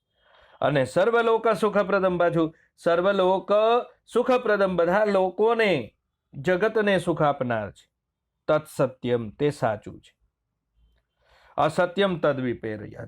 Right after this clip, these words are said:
તેને સત્ય જાણવું. તત્સત્યમ ઇતિ વિજ્ઞેયમ, તેને સત્ય જાણવું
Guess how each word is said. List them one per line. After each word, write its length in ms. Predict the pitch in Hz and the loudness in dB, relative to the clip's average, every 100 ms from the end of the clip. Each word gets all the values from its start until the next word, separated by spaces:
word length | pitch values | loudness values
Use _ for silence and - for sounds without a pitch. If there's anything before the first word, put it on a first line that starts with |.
| - | -2
તેને 260 | 165 175 | 2 2
સત્ય 400 | 170 165 160 175 | 0 -4 0 0
જાણવું. 580 | 160 147 156 170 156 139 | 2 2 2 2 2 2
તત્સત્યમ 720 | 156 165 - 170 160 180 185 | 0 -2 -2 -4 0 0 2
ઇતિ 220 | 175 165 | 0 2
વિજ્ઞેયમ, 640 | 190 190 208 208 196 185 160 | 0 2 2 2 2 0 0
તેને 260 | 170 165 | 0 0
સત્ય 360 | 175 170 - 185 | 0 -4 -2 0
જાણવું 600 | 175 165 185 226 185 - | 2 0 2 0 0 -4